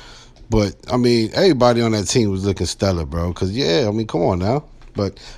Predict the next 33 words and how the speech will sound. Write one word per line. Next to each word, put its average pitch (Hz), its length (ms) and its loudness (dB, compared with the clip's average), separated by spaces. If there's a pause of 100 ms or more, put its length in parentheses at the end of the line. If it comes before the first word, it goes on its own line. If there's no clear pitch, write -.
I've - 140 -2
always 160 260 2
thought 101 260 0
Draymond 92 560 -2
wasn't 90 360 -2 (520)
what, 95 260 -4
what 92 160 0
he, 98 80 0
you 104 240 -2
know 131 120 2
what 139 100 2
I 147 40 2
mean? 147 140 0
Like, 95 300 0
what 92 180 -6
they 98 120 -2
made 101 160 -2
him 92 140 -2
out 98 160 0
to 87 120 -6
be. 87 100 -4
You 71 140 -6 (160)
know 76 60 -6
what 87 40 -4
I'm 85 80 -6
saying? 95 200 -4
It 101 40 -2
was, 101 180 -6
it 104 80 -2
was 117 160 -4
easy 120 240 -4
for 87 140 -6
him 87 160 -4